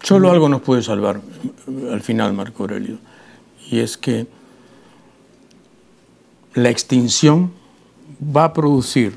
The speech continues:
no en esta generación ni en la próxima, en cien años, tal nivel de terror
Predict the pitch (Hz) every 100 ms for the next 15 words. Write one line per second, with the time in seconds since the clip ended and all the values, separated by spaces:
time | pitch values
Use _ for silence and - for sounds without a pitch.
0 | 120 151 170 165 147 123 127 131 131 131
1 | 127 165 156 143 127 131 - 151 147 131
2 | 156 - _ - 127 - 202 127 104 101
3 | - _ _ - - _ 190 208 196 185
4 | 175 160 143 131 117 120 131